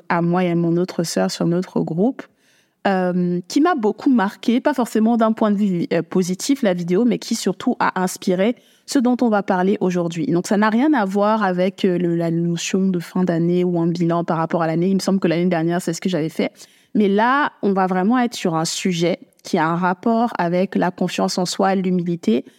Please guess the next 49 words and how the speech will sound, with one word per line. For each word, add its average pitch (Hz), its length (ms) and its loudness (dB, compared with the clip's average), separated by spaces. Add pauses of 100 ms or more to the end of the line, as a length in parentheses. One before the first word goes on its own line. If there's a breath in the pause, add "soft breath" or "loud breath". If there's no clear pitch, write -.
(160 loud breath)
et 226 80 2
surtout 247 400 0
le 247 140 2
besoin 202 560 0
que 254 100 0
parfois 214 460 0
nous, 233 240 2
en 185 100 0
tant 202 220 -2
qu'êtres 196 300 -2
humains, 185 380 0
on 175 280 0
a 196 240 2
de 180 120 -2
vouloir 180 600 0 (420 soft breath)
faire 254 240 0
en 202 80 0
sorte 240 320 -2
que - 120 0
les 202 380 0
autres 220 300 0
se 190 180 -2
voient 180 360 2
d'une 196 180 0
façon 185 300 -2
moindre, 170 320 0
faire 226 220 0
en 190 100 0
sorte 208 240 -2
que 220 80 0
les 185 200 0
autres 214 140 0
se - 120 -2
dévalorisent 175 800 2
ou 220 140 2
alors 202 400 2 (220 soft breath)
soient 226 260 2
plus - 320 -2
humbles. 165 360 0
En 175 120 0
gros, 185 200 2
on 214 60 2
va 190 140 2
utiliser 180 420 0
le 202 120 2
mot 170 260 0
humble 208 320 2
pour 185 220 0
exprimer 185 640 0